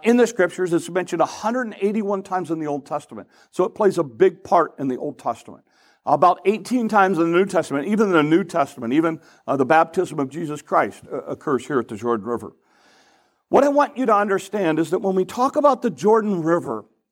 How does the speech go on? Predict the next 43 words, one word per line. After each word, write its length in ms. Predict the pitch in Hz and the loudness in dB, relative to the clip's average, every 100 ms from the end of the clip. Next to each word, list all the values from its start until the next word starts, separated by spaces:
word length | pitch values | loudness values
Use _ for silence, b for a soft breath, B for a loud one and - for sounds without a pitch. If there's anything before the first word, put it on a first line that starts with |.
| 160 | -2
in, 280 | 156 160 - | -2 -2 -6
in 180 | 165 | -4
both 260 | 160 151 151 | 2 2 2
the 80 | 160 | -6
Bible 420 | 107 180 240 247 | 2 4 4 0
context 680 | 233 220 196 196 196 - - | 0 0 0 -2 -4 -4 -12
and 160 | 170 170 | -8 -6
in 140 | 175 | -4
the, 180 | 165 160 | -4 -4
and, 300 | 165 156 135 | -6 -8 -12
and 300 | 165 151 139 139 | -12 -12 -12 -8
in 320 | 160 151 147 | -8 -8 -6
just 260 | 170 190 - _ _ - | -6 -6 -10 _ _ -20
general 400 | 120 156 220 220 | -2 0 4 2
Bible 380 | 175 185 185 156 | 4 4 4 2
knowledge, 500 | 151 147 160 120 80 _ _ _ _ _ - | 0 0 0 -2 -8 _ _ _ _ _ -4
um, 120 | 175 | 0
you 120 | 175 | 0
have 280 | 175 240 254 | 2 0 0
to 100 | 254 | 0
understand 580 | 170 220 202 196 196 170 | 0 4 2 2 0 2
the 60 | 170 | -2
concepts 920 | - - 185 185 196 190 151 123 - | -6 -4 2 4 4 2 0 -2 -4
behind 360 | 139 135 160 151 | -2 2 2 2
the 80 | 123 | 0
Jordan 340 | 131 127 123 | 4 4 6
River. 320 | 123 107 92 - b b b b b | 4 4 0 -6 b b b b b
Um, 320 | - 147 165 - | 2 2 2 -4
you 240 | 143 156 269 | -2 2 4
need 220 | 285 233 | 6 4
to 80 | 220 | 2
think 280 | - 214 | 2 0
of 100 | 202 | 0
the 80 | 175 | 0
Jordan 360 | - 175 185 156 | 2 2 4 4
River 400 | 151 170 143 135 | 2 4 4 4
as, 280 | 147 131 117 - | 4 2 0 -4
as 140 | 147 | -2
a 80 | 131 | -2
barrier. 560 | 104 143 139 135 104 - _ _ _ _ _ _ | 2 6 6 4 2 -6 _ _ _ _ _ _
Because 220 | - 185 175 | -4 -2 -2
you 60 | |
see, 320 | - 247 247 | -4 -4 -4